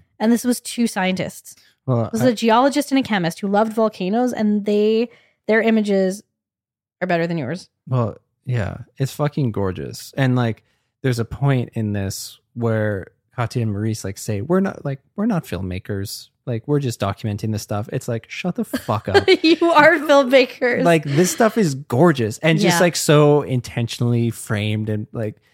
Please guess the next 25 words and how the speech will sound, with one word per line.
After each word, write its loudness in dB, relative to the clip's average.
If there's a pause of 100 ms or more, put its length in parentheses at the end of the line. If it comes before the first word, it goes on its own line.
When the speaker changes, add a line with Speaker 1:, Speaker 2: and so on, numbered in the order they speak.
(440)
Speaker 2:
I 2
wonder 4
if -4
they're 2
being 2
cheeky -4
when 0
they're -4
like, -8
"Oh, 0
yeah, -4
we're -6
not -8
filmmakers." -4
Speaker 1:
<laughs> -6
I 0
Speaker 2:
Like 6
Speaker 1:
mean, 4
it, 2
it's, -6
it's -2
a 0
documentary. 0
And -4
so, -4